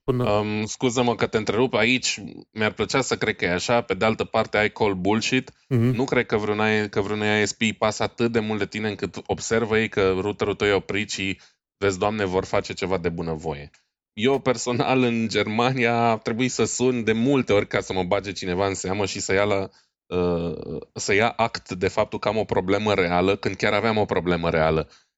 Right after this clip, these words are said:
Speaker 2: În nici într-un caz nu s-ar fi autosesizat dacă stingeam eu routerul. A-, asta e părerea mea.
Speaker 1: La tine. Aici am avut, uh, bafta cu Hyperoptic, unde sunt în, uh, în U K, la internet, Hyperoptic, unde am un, uh, gigabit, un gigabit, pardon,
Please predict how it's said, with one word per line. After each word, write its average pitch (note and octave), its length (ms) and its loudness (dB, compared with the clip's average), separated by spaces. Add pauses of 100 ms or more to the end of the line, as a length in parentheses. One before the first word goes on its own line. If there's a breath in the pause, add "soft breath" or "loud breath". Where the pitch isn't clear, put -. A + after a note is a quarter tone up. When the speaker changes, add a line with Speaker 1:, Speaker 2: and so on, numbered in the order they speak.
(180)
Speaker 2:
În F#2+ 100 -2
nici A2+ 240 0
într-un F#2+ 340 -4
caz G2 280 0
nu F#2+ 120 -6
s-ar F#2 220 -2
fi - 120 -6
autosesizat F2+ 720 -2
dacă E2+ 300 -2
stingeam E2+ 400 -6
eu D#2+ 100 -4
routerul. - 380 -10 (100)
A-, - 260 -4
asta D#3 260 0
e C3+ 40 -2
părerea B2 320 0
mea. E2 280 -6 (500)
Speaker 1:
La G#2 160 0
tine. G2+ 380 -2 (300 loud breath)
Aici A#2 220 0
am B2+ 100 -2
avut, G#2+ 320 -2
uh, G2 360 -2
bafta F#2+ 400 -2
cu - 160 -4
Hyperoptic, G2 840 -2
unde F2+ 260 -2
sunt - 340 -6
în, F#2+ 240 -2
uh, F#2 180 0
în F#2 140 -2
U F2+ 40 -2
K, - 80 -10
la F#2 220 0
internet, F2+ 380 -4
Hyperoptic, F2+ 640 -2
unde F#2 160 -2
am F#2 240 -2
un, G2+ 220 0
uh, F2+ 180 0
gigabit, F2+ 540 -2 (880 loud breath)
un G#2 80 2
gigabit, F#2 340 2
pardon, A2+ 460 -2